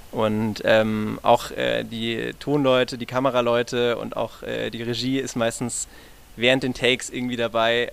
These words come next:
auch wieder Informationen, äh, rauszufinden bei den Leuten, äh, mit denen wir so drehen, weil wir drehen ja immer mit Spezialisten und irgendwelchen coolen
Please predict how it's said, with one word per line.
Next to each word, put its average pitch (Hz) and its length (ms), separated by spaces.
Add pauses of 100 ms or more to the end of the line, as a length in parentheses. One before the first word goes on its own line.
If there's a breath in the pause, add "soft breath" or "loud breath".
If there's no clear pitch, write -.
auch 123 140
wieder 120 440
Informationen, 120 840
äh, 113 200
rauszufinden 120 760 (400 loud breath)
bei 113 120
den 113 140
Leuten, 120 460
äh, 117 180
mit 117 180
denen 123 140
wir 120 60
so 120 80
drehen, 131 320
weil 120 100
wir 123 60
drehen 131 180
ja 131 80
immer 127 140
mit 127 160
Spezialisten 131 800
und 123 240
irgendwelchen 127 380
coolen 127 540